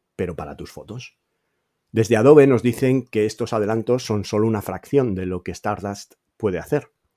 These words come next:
y prometen darnos más detalle en el evento de Adobe Max el diez de octubre. Así que mantener los ojos en el evento si queréis estar a la última.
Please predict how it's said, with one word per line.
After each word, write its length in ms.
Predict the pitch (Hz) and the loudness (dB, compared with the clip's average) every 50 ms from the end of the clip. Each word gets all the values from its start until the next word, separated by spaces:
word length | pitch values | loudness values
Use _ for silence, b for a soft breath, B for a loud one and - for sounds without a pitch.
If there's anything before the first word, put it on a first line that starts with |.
| _ _ _ _ | _ _ _ _
y 100 | - 117 | -8 -4
prometen 440 | - - 113 113 127 127 143 131 127 | 0 0 2 2 4 2 2 2 2
darnos 320 | 110 107 117 117 107 98 | 2 0 -2 -2 -4 -4
más 200 | 104 98 104 98 | -6 -6 -6 -6
detalle 360 | 98 104 92 107 101 101 104 104 | -6 -6 -6 -4 -4 -2 -2 -2
en 80 | 104 | -2
el 80 | 98 95 | -4 -4
evento 520 | 90 98 95 95 90 107 107 104 - - - | -4 -6 -6 -4 -2 -2 -2 -2 -2 -6 -10
de 180 | 98 92 95 | -12 -10 -10
Adobe 320 | 82 82 87 92 95 98 95 | -8 -6 -6 -6 -6 -4 -4
Max 360 | 104 101 104 - - - - - | -6 -6 -8 -10 -16 -20 -16 -14
el 220 | 113 98 92 87 | -12 -12 -12 -10
diez 260 | 101 101 95 87 90 | -10 -10 -10 -10 -10
de 80 | 87 78 | -14 -16
octubre. 460 | - _ - 80 64 64 - - _ _ _ _ _ _ _ _ _ _ _ _ _ _ _ _ _ _ _ _ _ _ _ _ _ _ _ _ _ _ _ _ _ _ _ _ _ _ _ _ _ _ _ _ _ _ _ _ _ _ _ _ _ | -16 _ -18 -18 -18 -20 -20 -20 _ _ _ _ _ _ _ _ _ _ _ _ _ _ _ _ _ _ _ _ _ _ _ _ _ _ _ _ _ _ _ _ _ _ _ _ _ _ _ _ _ _ _ _ _ _ _ _ _ _ _ _ _
Así 280 | - - - 117 110 107 | -12 -8 -6 -6 -4 0
que 560 | 117 117 117 113 107 104 101 98 95 - - _ | 2 2 2 2 2 -2 -4 -8 -10 -12 -16 _
mantener 560 | - 104 104 98 - 101 95 101 107 104 98 | -8 -8 -6 -6 -6 -6 -6 -4 -6 -6 -6
los 240 | 107 107 104 98 - | -4 -6 -6 -4 -6
ojos 260 | 113 - - 101 - | -8 -8 -8 -10 -8
en 80 | 107 104 | -6 -4
el 80 | 107 | -4
evento 320 | 101 98 101 104 98 - 123 | -4 -4 -4 -6 -6 -6 -6
si 160 | - - 101 | -6 -6 -8
queréis 380 | - 101 87 82 80 87 - - | -6 -8 -8 -8 -8 -10 -12 -14
estar 380 | 87 - - 85 82 76 - _ | -14 -14 -16 -16 -16 -16 -16 _
a 120 | 95 92 | -12 -12
la 120 | 78 73 | -12 -12
última. 420 | 76 76 85 - - 113 - 143 | -12 -14 -16 -14 -14 -14 -14 -14